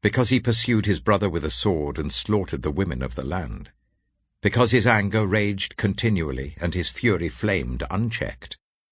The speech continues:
I will send fire on Teman that will consume the fortresses of Bozrah." This is what the Lord says. "For three sins of Ammon, even for four, I will not relent.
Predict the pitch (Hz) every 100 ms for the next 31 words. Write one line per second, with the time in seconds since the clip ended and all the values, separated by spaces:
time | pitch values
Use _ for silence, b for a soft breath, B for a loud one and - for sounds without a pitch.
0 | _ 110 113 110 - 113 104 - 117 78
1 | 65 57 69 67 62 85 69 - - -
2 | _ _ _ - 82 98 87 85 78 -
3 | 113 78 58 57 69 - 95 - 64 -
4 | 50 - - 78 - - 71 62 - -
5 | _ _ _ _ _ _ _ _ _ _
6 | _ _ _ 104 156 165 - - 147 135
7 | 117 113 104 117 120 120 117 - 127 85
8 | 76 73 - - _ _ _ _ _ _
9 | _ _ _ _ _ - 92 - 131 117
10 | - 101 73 82 78 76 57 50 50 -
11 | 90 82 92 - 85 120 73 50 - 76
12 | 76 80 80 73 - 78 78 95 -